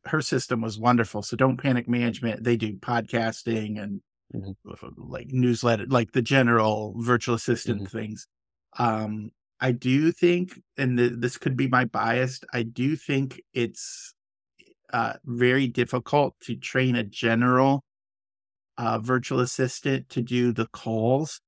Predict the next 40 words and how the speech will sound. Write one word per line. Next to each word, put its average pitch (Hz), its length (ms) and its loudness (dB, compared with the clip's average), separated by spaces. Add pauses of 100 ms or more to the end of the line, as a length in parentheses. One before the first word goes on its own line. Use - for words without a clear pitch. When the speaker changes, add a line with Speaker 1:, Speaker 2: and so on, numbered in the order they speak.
(360)
Speaker 1:
I 123 80 -6
think 127 220 -2
Speaker 2:
Yes. 113 80 2
Speaker 1:
somebody, 135 480 4 (200)
somebody, 156 720 -2 (800)
th-, 131 220 0
there 131 140 4
has 135 300 -2
to 143 100 -4
be 127 480 0 (120)
some 120 280 -2
extra 131 360 -4
training. 120 760 0 (500)
Th-, - 220 -4
j-, 147 180 -6
it's - 220 -6
just 196 220 -6
harder, 127 720 2
and, 127 400 -2
and 135 120 2
Speaker 2:
Yeah, 156 200 8
for, 156 240 4
Speaker 1:
your 147 180 0
Speaker 2:
I 160 80 2
think 180 300 6
for 160 60 2
the 147 60 2
more 147 180 6
Speaker 1:
clientele 147 100 4
Speaker 2:
therapy 143 340 4
sp-, - 240 -14 (120)
yeah, 95 240 2
the 120 120 -2
more 139 180 6
therapy 135 400 2
specific - 560 -6
work, 98 300 2
unless, 151 380 4 (320)
unless 170 280 4
you 147 220 0